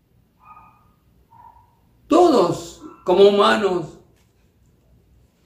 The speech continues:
alguna vez hemos sentido temor, pero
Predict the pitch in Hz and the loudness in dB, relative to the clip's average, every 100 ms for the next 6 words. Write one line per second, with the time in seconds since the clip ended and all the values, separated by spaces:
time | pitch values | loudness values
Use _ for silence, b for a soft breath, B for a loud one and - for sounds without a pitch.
0 | _ _ _ _ _ - _ _ _ - | _ _ _ _ _ -20 _ _ _ -2
1 | 190 269 269 254 262 220 226 226 208 202 | 2 4 4 4 0 -2 -4 -4 -2 -2
2 | 196 214 214 214 214 240 269 185 - - | -2 -4 -6 -4 -2 -2 -2 -4 -10 -18
3 | - - _ - - - - - - - | -20 -20 _ -20 -20 -20 -20 -20 -20 -20
4 | - _ - _ - - - - - - | -20 _ -20 _ -20 -20 -20 -20 -20 -20
5 | - - - - - 233 240 226 208 - | -20 -20 -20 -20 2 6 6 4 -2 -8